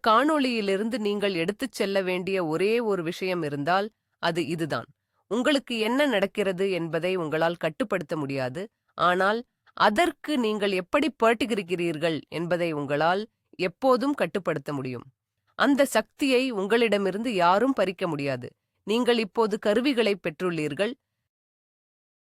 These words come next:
நீங்கள் உங்கள் உள் உலகின் கட்டிடக் கலைஞர்.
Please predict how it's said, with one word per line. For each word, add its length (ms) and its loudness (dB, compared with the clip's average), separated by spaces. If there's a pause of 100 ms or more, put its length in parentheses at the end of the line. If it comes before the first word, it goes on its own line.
(120)
நீங்கள் 380 2
உங்கள் 260 2
உள் 240 2
உலகின் 460 0
கட்டிடக் 520 0
கலைஞர். 480 -2